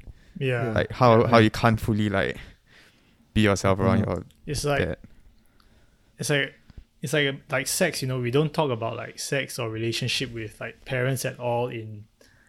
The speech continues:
Speaker 1: in Singapore. I am not sure about the, an-, any other parts of Asia, but I know, like, I've never talked about, like,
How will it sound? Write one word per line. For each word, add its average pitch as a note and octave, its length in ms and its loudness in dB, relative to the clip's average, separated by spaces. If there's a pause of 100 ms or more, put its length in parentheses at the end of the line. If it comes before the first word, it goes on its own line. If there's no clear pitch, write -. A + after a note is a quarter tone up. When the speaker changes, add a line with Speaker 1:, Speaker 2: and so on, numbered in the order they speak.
(520)
Speaker 1:
in G#2+ 260 -12 (260)
Singapore. A#2+ 800 -2
I A#2 140 -6
am A#2+ 180 -4
not C#3 140 -2
sure C#3 180 2
about A#2+ 200 -2
the, B2 200 -6
an-, C#3+ 280 -8 (120)
any C3+ 260 0
other B2+ 140 2
parts B2+ 300 2
of A2+ 120 -6
Asia, B2 300 0
but A#2+ 220 -4
I B2 100 -4
know, B2+ 180 0
like, A#2+ 200 -2
I've C3 180 0
never A#2+ 240 -2
talked - 280 -10
about, A#2 260 -10
like, A#2 200 -16